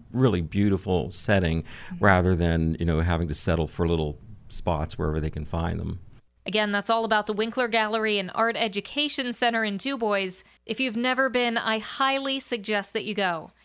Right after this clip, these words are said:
Speaker 3: It's located right above Latino's Restaurant, thirty-six North Brady Street in downtown Du Bois, and you can find them online at winkler gallery dot org.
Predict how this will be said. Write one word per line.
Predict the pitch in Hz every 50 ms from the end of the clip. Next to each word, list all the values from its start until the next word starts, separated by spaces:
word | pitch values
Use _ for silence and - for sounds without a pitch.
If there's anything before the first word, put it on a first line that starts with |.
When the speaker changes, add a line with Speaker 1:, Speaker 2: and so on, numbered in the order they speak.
| _ _ _
Speaker 3:
It's | - -
located | 226 226 220 233 233 233 220 220 185 180
right | 190 226 254 294 330
above | 339 277 269 269 277 277 269
Latino's | 269 240 220 214 - - 262 254 247 262 330 - -
Restaurant, | 233 214 202 208 - - 208 196 208 277 311 - - _ _ _ _
thirty-six | - 233 226 233 240 233 214 - 233 220 208 - -
North | 202 208 214 220 220 220 202
Brady | 202 208 233 285 277 254
Street | 220 - - 226 233 269 285
in | 247 190 185
downtown | 202 214 214 226 226 220 220 214 202 196 196
Du | - 240 247 233
Bois, | 214 214 202 190 190 185 - - - _ _ -
and | - 226 254
you | 277
can | 269 262 247
find | 226 262 254 254 247
them | 240
online | 233 226 226 220 220 220 220 226 220
at | - - 208 190 -
winkler | 196 214 240 277 277 - - 302 294 294 285
gallery | 247 220 233 220 220 226 240 247 240 254 262 269
dot | 254 - 202 196 190 202 -
org. | - 220 208 202 180 165 170 - -